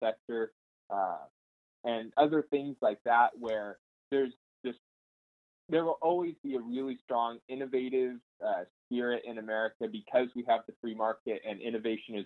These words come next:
rewarded financially. Um, and I think, yeah, t-, moving on from, uh, this, and even in the midst of the coronavirus, uh, we're gonna see a lot more innovation. You know,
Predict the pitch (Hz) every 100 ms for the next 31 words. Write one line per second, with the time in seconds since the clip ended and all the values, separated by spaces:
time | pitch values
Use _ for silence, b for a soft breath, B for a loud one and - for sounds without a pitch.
0 | - 107 104 117 120 120 120 98 95 101
1 | 107 135 131 143 - _ _ _ - 98
2 | 87 73 _ _ _ _ _ - 120 113
3 | 107 - _ 123 123 - 127 120 _ _
4 | 139 127 104 - _ _ _ _ _ _
5 | _ _ - 170 - 156 165 151 135 135
6 | 135 _ 131 117 113 104 107 101 113 123
7 | 123 127 165 190 185 147 117 120 139 -
8 | - 117 110 - - 107 - 117 113 107
9 | 104 101 98 98 _ _ _ _ - 110
10 | 107 143 147 - 135 127 120 - 120 123
11 | 120 131 120 120 113 120 120 123 120 113